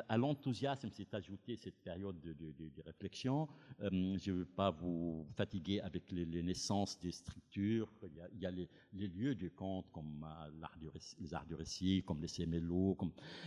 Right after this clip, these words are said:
mais, mais il y a aussi des, des associations comme la pac, l'association professionnelle des conteurs et des, des artistes conteurs, conteurs et conteuses, euh, qui, qui essayent de, euh, qui, qui, qui est un lieu extrêmement démocratique, magnifique. C'est vraiment une naissance, euh,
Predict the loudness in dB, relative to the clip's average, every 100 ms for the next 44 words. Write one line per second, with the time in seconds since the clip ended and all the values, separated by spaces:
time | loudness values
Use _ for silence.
0 | 2 6 8 6 6 6 6 4 4 4
1 | 6 4 4 -4 -2 -4 -2 -4 0 -2
2 | -2 -2 -2 -2 -2 -4 -4 -2 -2 -2
3 | -6 -8 -6 -8 -4 0 2 2 0 -2
4 | -2 -2 -2 -2 0 0 -2 -2 -2 -6
5 | -4 2 2 0 -8 -18 -10 -8 -8 -8
6 | -14 -6 -4 -4 -4 -6 -6 -10 -4 -4
7 | -4 -20 -12 -10 -8 -12 -10 -8 0 0
8 | 0 -8 -18 -18 -18 -8 -8 -4 -4 0
9 | 0 2 4 4 2 -2 -6 -20 -8 -8
10 | 0 -2 0 -4 0 2 4 4 4 2
11 | -2 -4 -4 2 4 4 4 2 0 -4
12 | 0 0 2 4 6 4 2 -2 0 0
13 | 4 2 4 2 2 2 0 0 -4 -2